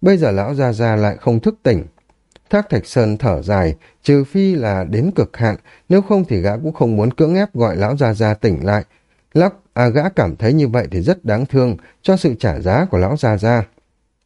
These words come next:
"Không sao hết, còn có những biện pháp khác. Đặc tính của tu ngư đó là chỉ cần săn bắn thành công thì sẽ yên tĩnh lại." Thác Thạch Sơn thì thào trong lòng, nhanh chóng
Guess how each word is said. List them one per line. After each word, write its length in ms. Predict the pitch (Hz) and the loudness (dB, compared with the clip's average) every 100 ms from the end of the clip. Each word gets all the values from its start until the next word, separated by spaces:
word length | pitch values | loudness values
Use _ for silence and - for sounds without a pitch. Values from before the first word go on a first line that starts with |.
| _ _ _ _ _ _ _ | _ _ _ _ _ _ _
"Không 240 | - 170 | 0 0
sao 220 | - 95 | 2 0
hết, 160 | 107 165 165 _ _ _ | 2 0 -2 _ _ _
còn 160 | 135 127 | 0 0
có 100 | 139 | 0
những 160 | 196 | 2
biện 220 | 175 104 - | 2 0 -2
pháp 160 | 131 - | -8 -2
khác. 200 | 190 - _ _ _ - | -2 -2 _ _ _ -2
Đặc 180 | 143 - | 0 2
tính 180 | 160 | 0
của 80 | 208 | 0
tu 160 | 135 185 | 0 0
ngư 320 | 180 185 180 | 2 2 0
đó 140 | 143 | 0
là 160 | 165 151 - | 0 -2 -2
chỉ 120 | 95 | -4
cần 280 | - 98 80 | 0 -2 0
săn 240 | 120 113 | 0 2
bắn 200 | 104 147 | 2 0
thành 220 | - 85 | 0 -2
công 260 | - 117 107 | 0 0 0
thì 120 | 95 | -2
sẽ 140 | 76 | 0
yên 240 | 98 127 92 | 0 0 0
tĩnh 280 | 127 139 190 | -2 0 2
lại." 180 | 117 - _ _ _ _ _ | 0 -2 _ _ _ _ _
Thác 160 | 214 214 | 0 2
Thạch 140 | 127 | 0
Sơn 260 | - 180 170 | 0 0 0
thì 200 | 147 104 | 0 0
thào 240 | 110 87 | 0 -2
trong 260 | - 113 107 | -2 -2 0
lòng, 220 | 101 78 - - | 0 0 -4 -2
nhanh 240 | 113 110 | 0 0
chóng 280 | 104 101 | 0 -2